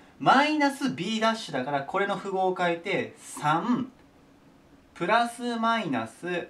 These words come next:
ルート、Bダッシュの二乗で九、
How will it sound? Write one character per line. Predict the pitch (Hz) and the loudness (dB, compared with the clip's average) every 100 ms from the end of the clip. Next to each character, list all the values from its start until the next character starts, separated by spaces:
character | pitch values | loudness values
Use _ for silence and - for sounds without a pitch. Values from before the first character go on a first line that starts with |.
| - | -10
ル | 143 160 165 165 | -2 0 0 -2
ー | |
ト、 | - 254 - - - | -2 -2 -2 -8 -20
B | - 220 277 285 | -4 2 4 6
ダ | 285 269 | 4 2
ッ | |
シ | - - | 0 -4
ュ | 139 | -2
の | 117 | -2
二 | 117 170 | -2 -2
乗 | 175 185 175 | 2 2 2
で | 147 127 | -2 -6
九、 | - 269 - | -2 0 0